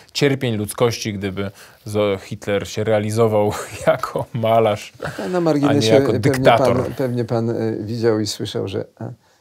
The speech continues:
Speaker 2: e, czasami się tak przebąkuje, że tak właściwie to, to, to, to, to, co,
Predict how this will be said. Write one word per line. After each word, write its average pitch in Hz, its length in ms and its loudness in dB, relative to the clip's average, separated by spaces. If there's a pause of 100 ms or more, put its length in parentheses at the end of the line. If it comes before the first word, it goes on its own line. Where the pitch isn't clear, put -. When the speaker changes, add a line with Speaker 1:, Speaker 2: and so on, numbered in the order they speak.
(160)
Speaker 2:
e, 131 220 -8
czasami 135 460 -4
się 117 160 -4
tak 117 180 -4
przebąkuje, 120 840 -2
że 113 160 -2 (360)
tak 110 200 -10
właściwie 127 520 -4
to, 120 300 -2
to, 117 300 -8 (120)
to, 123 140 -10
to, 139 200 -6
to, 156 240 -4
co, - 500 -2